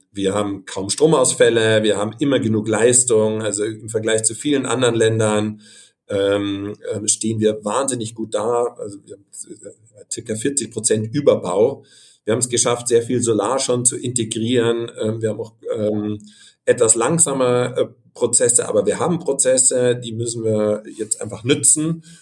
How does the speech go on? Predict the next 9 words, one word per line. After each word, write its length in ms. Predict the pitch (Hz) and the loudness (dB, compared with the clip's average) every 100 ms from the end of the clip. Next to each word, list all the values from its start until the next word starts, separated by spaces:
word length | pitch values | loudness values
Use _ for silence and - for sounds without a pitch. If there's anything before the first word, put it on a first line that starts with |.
| _ - | _ -2
und 240 | 117 113 | 0 0
mit 240 | 113 139 143 | -2 0 0
dem 200 | 120 107 | 0 2
Hochlauf 440 | 139 139 120 117 | 2 2 -2 0
der 280 | 120 104 107 | 0 0 -2
Elektromobilität 880 | 107 110 110 104 - 107 113 113 107 | -2 -2 -4 -6 -6 -4 -2 -2 -6
auch 100 | - | -14
digitaler 680 | - 107 - - 135 143 139 | -16 -12 -10 -4 0 0 2
werden. 560 | 127 127 131 131 131 | 4 2 -2 -8 -10